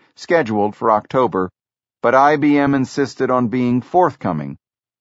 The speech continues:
Gates was furious. He realized this could wean I B M off its dependence on Microsoft operating systems.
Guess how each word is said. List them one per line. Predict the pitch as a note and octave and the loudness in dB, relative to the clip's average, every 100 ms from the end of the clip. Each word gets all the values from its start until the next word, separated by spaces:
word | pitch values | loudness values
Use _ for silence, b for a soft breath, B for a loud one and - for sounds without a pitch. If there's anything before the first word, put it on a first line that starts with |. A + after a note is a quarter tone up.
| _ _ _ - | _ _ _ -14
Gates | F#2+ C#3 D3 D#3 - - | -2 2 2 0 -8 -16
was | A2+ A#2+ - | -6 -4 -6
furious. | - A#2 F#2 D2+ D2 - - _ _ _ | -4 -2 0 -2 -8 -16 -20 _ _ _
He | - F3+ | -6 -2
realized | F3+ A3 E3+ G#2 A2 - | 2 2 4 2 0 -2
this | F#3+ | -6
could | - E3+ A2+ | -2 -4 -4
wean | G2+ B2+ D#3+ D#3+ C#3+ C3 | -4 -2 0 2 0 0
I | G#2+ B2 | 0 0
B | A#2+ A#2 A2+ | 0 -2 0
M | A#2 G2+ G#2+ | 0 0 0
off | A#2 A#2 | 0 0
its | C3 - - | -2 -4 -10
dependence | A#2 - G3+ F3+ A2 D#2+ F2 | -12 -4 -2 0 -2 -4 -6
on | G2 F#2+ F2+ | -4 -2 0
Microsoft | A2+ - G#2 - G#2 G2+ - | -2 -2 -6 0 0 0 0
operating | G#2+ G2+ G#2 G2 G#2 | 0 0 -2 -2 -2
systems. | A2 C#3 A#2+ F2+ D2+ - | -2 -4 -4 -6 -8 -10